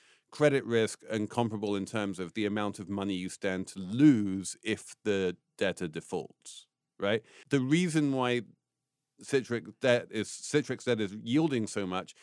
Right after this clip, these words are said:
is because it is comparable to highly, highly risky debt where if it defaults, you lose a bunch of money and it has a high probability of default. In Twitter,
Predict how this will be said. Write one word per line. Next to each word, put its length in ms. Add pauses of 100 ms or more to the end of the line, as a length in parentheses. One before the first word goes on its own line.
(120)
is 140
because 720
it 120
is 140
comparable 520
to 160
highly, 480
highly 320
risky 360
debt 340 (280)
where 460 (360)
if 180
it 120
defaults, 420
you 80
lose 240
a 40
bunch 320
of 100
money 460 (360)
and 580 (100)
it 140
has 180
a 60
high 520 (140)
probability 600
of 120
default. 500 (540)
In 380 (100)
Twitter, 640